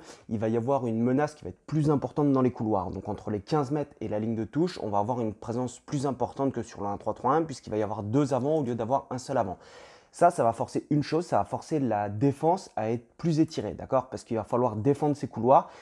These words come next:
et donc ça va potentiellement laisser plus de place au centre du terrain pour attaquer, ce qui peut être une bonne option, puisque dans la plupart des systèmes défensifs, on a énormément de joueurs qui sont debout, et donc c'est pas facile de contourner ou de franchir cette défense. La première caractéristique pour moi du deux quatre deux, c'est que c'est dans le combat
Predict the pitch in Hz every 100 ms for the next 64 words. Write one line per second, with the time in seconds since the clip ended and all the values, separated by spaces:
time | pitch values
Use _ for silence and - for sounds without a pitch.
0 | - 92 110 - 104 104 147 139 147 -
1 | 127 143 143 - 107 - 147 131 135 -
2 | 147 - 104 - 139 135 123 - 117 139
3 | 139 120 127 127 107 95 - - 135 -
4 | 113 107 117 113 - 180 196 - - -
5 | _ 123 - 127 113 107 107 104 104 104
6 | 104 104 104 120 123 117 107 113 127 113
7 | 113 110 113 - 185 131 101 95 131 131
8 | 131 127 131 113 139 - 117 113 107 110
9 | 120 180 180 - - 98 120 143 - 120
10 | - 131 127 - 156 120 110 131 123 127
11 | 147 156 139 113 - 131 123 139 127 107
12 | 107 - - _ - - - - - -
13 | 117 185 202 - 185 175 - 165 - 190
14 | - 127 151 120 117 165 147 117 135 170
15 | - 123 - 127 127 123 120 120 120 -
16 | 143 156 139 127 110 131 143